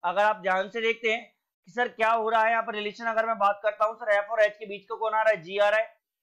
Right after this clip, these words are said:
एन और पी के बीच का सर ओ आ रहा है, के और एम के बीच का एल आ रहा है, और ई और जी के बीच का क्या आ रहा है सर, एफ आ रहा है। क्लियर है जी आप लोगों को,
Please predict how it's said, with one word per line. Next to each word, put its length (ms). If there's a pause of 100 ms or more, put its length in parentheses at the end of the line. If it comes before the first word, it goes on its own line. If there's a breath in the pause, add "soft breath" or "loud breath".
(180)
एन 200
और 60
पी 180
के 100
बीच 200
का 80
सर 180
ओ 180
आ 140
रहा 120
है, 60
के 200
और 140
एम 160
के 80
बीच 200
का 100
एल 160
आ 80
रहा 120
है, 140 (420)
और 180
ई 100
और 140
जी 120
के 80
बीच 180
का 100
क्या 140
आ 40
रहा 120
है 60
सर, 180
एफ 180
आ 80
रहा 80
है। 80
क्लियर 260
है 80
जी 100
आप 140
लोगों 160
को, 220